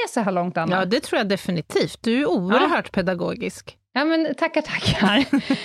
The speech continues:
Speaker 1: <laughs> Man får inte heller använda tvångsmedel för att få fram överskottsinformation.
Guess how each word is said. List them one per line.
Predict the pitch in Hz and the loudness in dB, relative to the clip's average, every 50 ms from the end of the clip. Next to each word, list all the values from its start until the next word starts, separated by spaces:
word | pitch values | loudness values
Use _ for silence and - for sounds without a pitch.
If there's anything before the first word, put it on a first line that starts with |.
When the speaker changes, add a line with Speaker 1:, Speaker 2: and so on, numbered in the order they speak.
| 247 - - - - - - - _ _ _ - - - - | -2 -4 -4 -6 -14 -16 -18 -20 _ _ _ -18 -10 -2 0
Speaker 1:
<laughs> | 254 | 2
Man | 302 330 320 | 2 2 2
får | 330 359 370 | 2 2 2
inte | 359 - 349 349 330 330 359 | 2 2 2 2 2 2 4
heller | 339 320 311 302 302 294 | 4 4 4 4 4 4
använda | 285 285 277 269 269 | 4 4 4 2 2
tvångsmedel | 254 - 294 269 262 240 - 254 240 240 233 | 0 0 0 0 0 2 2 2 2 2 2
för | 233 247 | 2 0
att | 233 226 | 0 0
få | - 247 226 | 0 -4 -2
fram | - - 220 214 220 - - | 0 2 0 0 0 -2 0
överskottsinformation. | 277 254 240 208 196 196 - - - 208 196 202 - - 226 202 190 - - 202 196 - - 233 220 233 254 302 | 2 2 2 2 0 -2 -4 -2 0 0 0 0 -2 -2 0 0 0 0 0 -2 -2 0 2 2 2 4 2 2